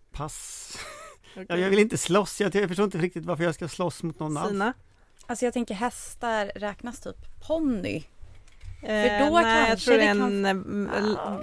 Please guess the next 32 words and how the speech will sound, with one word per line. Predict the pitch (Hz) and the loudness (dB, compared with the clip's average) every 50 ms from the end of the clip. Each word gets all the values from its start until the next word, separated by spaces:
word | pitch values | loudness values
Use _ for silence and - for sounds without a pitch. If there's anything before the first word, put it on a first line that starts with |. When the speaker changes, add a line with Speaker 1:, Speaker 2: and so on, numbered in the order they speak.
| - - | -8 -4
Speaker 2:
vanligt | - 196 214 208 190 202 202 190 185 - | 0 2 2 4 4 2 2 0 0 -2
stor | - - - 202 185 175 | -6 -6 -4 -2 -2 -2
häst, | 190 190 - 214 214 | -2 -2 -2 -2 -4
Speaker 3:
Ja. | 220 214 214 214 214 214 - | -4 -4 -4 -4 -6 -6 -8
Speaker 2:
skulle | - - 185 180 | -12 -12 -10 -8
jag | 180 | -4
säga. | 196 180 170 180 185 - | -2 -2 -2 -2 -2 -6
Speaker 3:
Tråkigt | - - 214 220 208 190 - - 226 - - | -8 -6 -2 -2 -2 -2 -2 -6 -6 -6 -6
för | - - 208 | -4 -2 0
att, | 202 196 - - _ _ - - | 0 0 -2 -8 _ _ -4 -2
eh, | 202 202 202 202 196 190 196 196 190 196 202 - - | 0 2 2 2 2 2 4 2 2 0 -2 -6 -6
man | - 208 202 | -6 -6 -4
kommer | 202 - 254 262 262 254 | 2 4 4 6 6 6
ju | 233 | 6
väldigt | 220 196 175 180 - | 4 2 0 0 2
långt | 226 247 269 294 277 262 - | 4 4 6 6 4 2 2
på | - 185 | -2 -2
adrenalin. | 180 180 180 180 175 180 180 185 185 196 | 0 0 -2 -2 0 0 0 0 0 -2
Frågan | 185 - 196 185 208 208 | -2 -4 -6 -4 -4 -4
är | 196 | -4
hur | 175 - | -4 -4
långt | - 175 - - 180 | -6 -6 -8 -6 -4
jag | 220 226 233 220 | -2 -2 -2 -4
skulle | - - - - | -4 -6 -8 -8
komma. | - - - - - - - 180 - - - | -8 -8 -8 -6 -4 -4 -6 -6 -8 -16 -16
Måste | - 180 - 208 202 | -16 -12 -12 -12 -8
fundera | - 190 175 170 180 | -8 -6 -6 -4 -4
vidare | - - 175 - - - | -4 -4 -6 -6 -8 -12
faktiskt. | - - - - - | -14 -20 -20 -16 -10
Speaker 2:
Mm. | - 190 196 208 214 226 247 - | -6 -4 -2 -2 -2 -2 -4 -6
Speaker 3:
Mm. | 208 196 190 | -10 -10 -6
Speaker 2:
Marcus? | 196 202 208 - - 254 - - - | -6 -6 -6 -4 -6 -8 -8 -8 -20